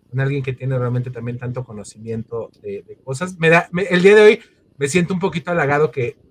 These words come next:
que vi algo que ustedes no vieron y, este, y eso, eso, eso me da gusto. Eso, eso, eso me da, me da un poquito de gusto y me preocupa un poquito más. <laughs> También, un poquito más. Señor Ábalos, ¿algo más que quiera agregar?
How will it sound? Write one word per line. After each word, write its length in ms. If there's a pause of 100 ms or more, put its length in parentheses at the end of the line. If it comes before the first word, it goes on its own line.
que 120
vi 160
algo 260
que 100
ustedes 300
no 140
vieron 400 (500)
y, 160
este, 280
y 100
eso, 320
eso, 260
eso 180
me 100
da 80
gusto. 300
Eso, 300
eso, 180
eso 160
me 80
da, 200 (320)
me 80
da 60
un 60
poquito 300
de 60
gusto 240
y 40
me 100
preocupa 420
un 60
poquito 380
más. 360 (120)
<laughs> 140
También, 360 (380)
un 160
poquito 360
más. 240 (180)
Señor 320
Ábalos, 400
¿algo 160
más 160
que 80
quiera 200
agregar? 360